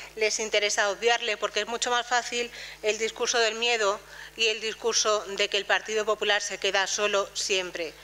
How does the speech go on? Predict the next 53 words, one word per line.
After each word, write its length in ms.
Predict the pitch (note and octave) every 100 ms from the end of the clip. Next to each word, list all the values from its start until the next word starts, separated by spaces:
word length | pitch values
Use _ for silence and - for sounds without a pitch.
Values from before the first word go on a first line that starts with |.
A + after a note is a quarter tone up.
| - - -
Y 140 | B3
eso 340 | C4+ C#4 C4+ -
es 360 | A#3+ B3+ - -
mentira, 580 | G3+ G3 G#3+ G#3 E3 D#3 - -
y 80 | G#3+
se 100 | G3+
lo 100 | G3
vuelvo 200 | G3+ G#3+
a 60 | G#3
repetir. 420 | F#3+ E3 E3 A#3 - - - -
Este 240 | A3+ - C#4
gobierno 560 | C4+ C#4 C4 C4 B3+ C4 - - -
ha 120 | A3+ A#3
intentado 440 | A#3+ A3+ A#3 A#3
llegar 380 | G#3+ G3+ A3+ A3+ -
a 120 | G#3
un 140 | A#3
acuerdo 460 | A#3+ A#3+ A#3 A#3 A3+
a 60 | A3
través 580 | G#3 G3 G#3 G#3+ G3+
de 80 | G3+
los 140 | G#3 G#3
grupos 260 | G#3 G#3+
parlamentarios 800 | G#3+ G#3+ G#3 G#3 G#3+ A3 A3+ G#3
y 60 | G#3
ahora 220 | G#3 A3
ese 180 | A3 A#3
acuerdo 400 | G#3+ A#3 G#3 G3+
se 140 | -
va 80 | F#3+
a 20 |
llegar 300 | F#3+ G3 G3
a 80 | G3
través 340 | F#3+ F#3 F#3+ - - - -
de 120 | G#3+ A3
los 140 | G#3
grupos 300 | G#3 G#3 G3+
políticos. 520 | G3+ G3 G3 F#3 F3+
Y 60 | G3
yo 100 | G#3+
entiendo 380 | A3 A#3 B3+ B3
que 80 |
a 40 | G#3+
ustedes 300 | F#3+ G3 G#3
no 140 | A#3+
les 140 | G#3+ F#3
guste, 340 | A3+ - G3+
pero 140 | F3+
es 80 | F#3
que 80 | G#3+
es 100 | G#3
una 140 | G#3
propuesta 500 | G3+ G3 G#3 G3+ G#3+